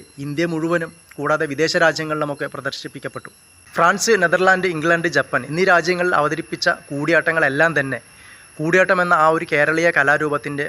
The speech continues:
ലോകവിജയം തന്നെയായിരുന്നു. കൂടിയാട്ടത്തിലെ അഭിനയ ചക്രവർത്തിയായ മാണി മാധവ ചാക്യരുടെ അഭിനയ സിദ്ധിയിൽ ആകൃഷ്ടയായ ക്രിസ്റ്റഫർ ബ്രിസി എന്നൊരു വിദേശി, അവർ തുറന്നു കൊടുത്ത ആ ഒരു ലോകവാതിലിലൂടെ കൂടിയാട്ടം എന്ന കലാരൂപം ലോകപ്രശസ്തമായി മാറി. അതോടെ കൂടിയാട്ടത്തെ തേടി വിദേശീയർ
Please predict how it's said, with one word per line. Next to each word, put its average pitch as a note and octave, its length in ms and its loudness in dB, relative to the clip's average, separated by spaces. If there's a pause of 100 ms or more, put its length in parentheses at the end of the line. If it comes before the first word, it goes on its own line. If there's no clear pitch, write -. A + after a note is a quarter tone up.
(120)
ലോകവിജയം D3 580 -2
തന്നെയായിരുന്നു. B2+ 500 -8 (200)
കൂടിയാട്ടത്തിലെ F#3+ 580 2
അഭിനയ D#3+ 300 0
ചക്രവർത്തിയായ E3 480 2 (100)
മാണി D3+ 280 2
മാധവ E3 300 2
ചാക്യരുടെ D3 560 0
അഭിനയ C#3 320 -6
സിദ്ധിയിൽ C#3+ 300 -8 (380)
ആകൃഷ്ടയായ D3+ 800 2
ക്രിസ്റ്റഫർ - 380 -4
ബ്രിസി D3+ 280 -6
എന്നൊരു D3+ 320 -2
വിദേശി, C3+ 380 -6 (580)
അവർ D#3+ 180 4
തുറന്നു G3 300 4
കൊടുത്ത F3+ 260 2
ആ D#3+ 40 6
ഒരു E3+ 180 2
ലോകവാതിലിലൂടെ D3+ 880 2 (680)
കൂടിയാട്ടം E3 420 2
എന്ന D#3+ 120 2
കലാരൂപം D3 540 2
ലോകപ്രശസ്തമായി C#3+ 800 -2
മാറി. A#2 200 -8 (340)
അതോടെ F3 260 4
കൂടിയാട്ടത്തെ F#3+ 560 2
തേടി E3+ 260 2
വിദേശീയർ D#3+ 480 0